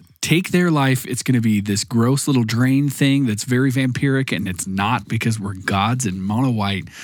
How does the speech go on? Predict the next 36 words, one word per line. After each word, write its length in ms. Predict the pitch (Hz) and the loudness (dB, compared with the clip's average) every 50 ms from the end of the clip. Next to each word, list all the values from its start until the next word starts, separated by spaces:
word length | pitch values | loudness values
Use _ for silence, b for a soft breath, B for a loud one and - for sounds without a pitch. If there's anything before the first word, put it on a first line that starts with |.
| B B B B B B B B B _ - | B B B B B B B B B _ 0
Uh, 380 | - 135 131 131 131 131 127 - - B B B B B - | 2 2 4 4 2 2 0 -2 -6 B B B B B 0
I 60 | 143 | 2
wasn't 260 | 180 226 233 220 170 131 | 2 2 2 2 2 0
super 220 | - 170 156 156 | 0 2 2 2
excited 360 | 135 - - 139 131 127 117 | 2 2 2 2 2 2 2
on 320 | 117 110 107 104 107 110 - - _ _ - - - | 2 2 2 2 2 0 0 -4 _ _ -20 -14 -4
all 200 | - 120 120 123 | 0 2 2 4
the 120 | 117 117 113 | 4 4 2
legendary 400 | 113 110 113 117 113 110 107 104 | 2 2 2 2 2 2 0 0
creatures. 300 | - - 131 123 135 127 | 0 0 0 2 2 2
There's 180 | 139 151 139 117 | 2 2 0 0
good 260 | 113 139 170 175 147 | 2 2 2 4 4
legendary 460 | 139 135 123 120 113 113 104 95 98 | 2 2 2 2 2 2 2 0 0
creatures. 400 | - - 120 104 - 123 117 110 | 0 -2 -2 0 2 0 2 2
I 60 | 104 | 0
just 200 | 101 104 104 - | 0 -2 -4 -2
wasn't 240 | 117 110 107 101 87 | 0 0 0 0 -2
like, 320 | 95 92 95 98 - - - _ _ _ - | -4 -4 -4 -6 -8 -12 -14 _ _ _ -2
"Oh, 320 | 156 139 117 104 95 95 98 | 0 2 2 0 -2 -4 -4
man, 280 | 113 117 110 107 107 | -4 -2 0 0 2
I'm 120 | 104 107 107 | 2 2 2
building 360 | 113 143 131 123 120 113 113 | 2 2 2 2 2 2 0
this 180 | 110 104 - | 0 0 -2
deck." 420 | - - 123 117 - - - - B B B B B B B B B | -2 -2 0 0 0 -2 -6 -10 B B B B B B B B B
But 140 | - - - | -2 0 2
honestly, 420 | - 160 156 147 - 147 131 120 | 4 2 2 2 2 2 2 2
I 60 | 113 113 | 4 4
mean, 160 | 120 120 117 | 2 2 2
if 160 | 113 - - | 0 2 2
you 80 | 160 156 | 2 2
were 100 | 139 120 | 2 2
gonna 140 | 120 113 101 | 2 0 0
build 280 | 104 113 113 117 127 135 | 0 0 0 0 0 2
one, 260 | 139 143 143 143 - - | 2 2 2 0 -2 -4
I 240 | 104 101 107 110 98 - | -4 -2 0 -2 -2 -2
honestly 480 | 107 104 101 98 101 - 98 95 92 | -2 -4 -2 -2 -4 -4 -6 -8 -10